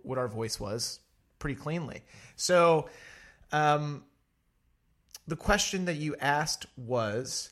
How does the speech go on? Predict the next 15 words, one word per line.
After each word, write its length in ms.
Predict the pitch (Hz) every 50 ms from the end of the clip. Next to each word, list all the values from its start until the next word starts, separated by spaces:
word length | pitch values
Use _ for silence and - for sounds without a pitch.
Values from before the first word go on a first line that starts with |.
| _ -
oh, 380 | 233 240 214 165 135 - - -
but 220 | - 175 - 262 -
the 100 | 240 233
reason 360 | 254 285 320 277 262 240 208
that 180 | 202 175 156 -
ended, 540 | 156 185 214 202 143 135 123 123 127 135 - _ _ _ _ _ _ _ _ _ _ _ _ -
it's 140 | - -
not, 220 | - - - - - _ _ _ _ _ _ - - _ _ _ - -
the 100 | - 208
reason 180 | 247 285 - 277
that 140 | 254 214
ended 200 | 208 208 196 180
is 120 | 180 160 147
because 800 | 170 170 - 165 165 160 160 160 139 - - - - - - - _ _ _ _ _ _ _ _ _ _ _ _ _ _ _ _ _ _ _ _ _ _ _ _ _ _
I 600 | 143 156 165 170 170 175 175 175 170 156 -